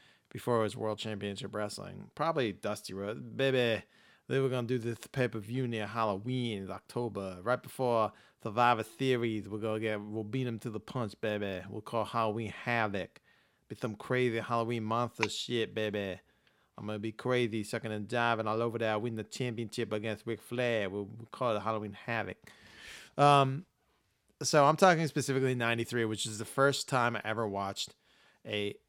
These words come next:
a W C W pay-per-view, and it was my first introduction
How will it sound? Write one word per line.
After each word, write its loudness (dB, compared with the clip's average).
a -6
W 8
C 2
W 4
pay-per-view, 0
and 2
it 4
was 2
my 4
first 4
introduction 2